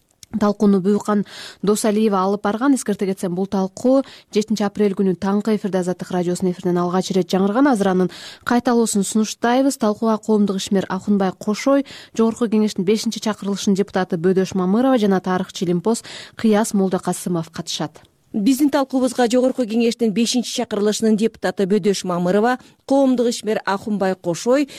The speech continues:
Speaker 2: жана тарыхчы Илимпоз Кыяс Молдокасымов катышат. Биздин студиябызга кош келдиңиздер, урматтуу, э, коноктор. Анда алгачкы суроо, Бөдөш айым, сизге. Мындан жети жыл мурун, мына, жетинчи апрелде өлүмдөн эч кабары жок,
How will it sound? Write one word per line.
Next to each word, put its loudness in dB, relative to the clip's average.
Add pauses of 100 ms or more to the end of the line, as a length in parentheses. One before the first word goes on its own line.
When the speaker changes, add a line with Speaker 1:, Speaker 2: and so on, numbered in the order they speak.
(100)
Speaker 2:
жана 0
тарыхчы -2
Илимпоз 0
Кыяс -2
Молдокасымов -2
катышат. -2 (220)
Биздин 2
студиябызга -2
кош -2
келдиңиздер, -2
урматтуу, 0 (340)
э, 2
коноктор. 2 (320)
Анда 2
алгачкы 0
суроо, 0
Бөдөш 0
айым, 2
сизге. -2
Мындан 4
жети 0
жыл 0
мурун, 2 (300)
мына, 2
жетинчи 0
апрелде 2
өлүмдөн 2
эч 0
кабары 0
жок, 0